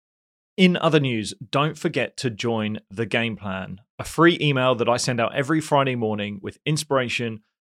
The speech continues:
motivation, and ideas on mindset, mental health, and your perspective. Simply click the link in the description below to join, or head over to lewis hatchett dot com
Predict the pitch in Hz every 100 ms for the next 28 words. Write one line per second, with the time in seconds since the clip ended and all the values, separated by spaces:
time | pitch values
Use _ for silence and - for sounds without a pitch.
0 | _ 123 143 110 123 113 - 113 - 143
1 | 151 127 120 117 104 107 - 110 110 110
2 | 143 147 - 139 101 135 139 113 117 110
3 | - 113 110 101 - 107 - 101 - -
4 | - _ _ _ _ - 165 143 - 196
5 | 147 147 156 147 127 113 - 175 - 147
6 | 117 117 120 117 - - 104 135 139 139
7 | 135 110 98 147 139 127 131 - - 151
8 | 147 147 - 120 - 113 - 139 - -
9 | 113 107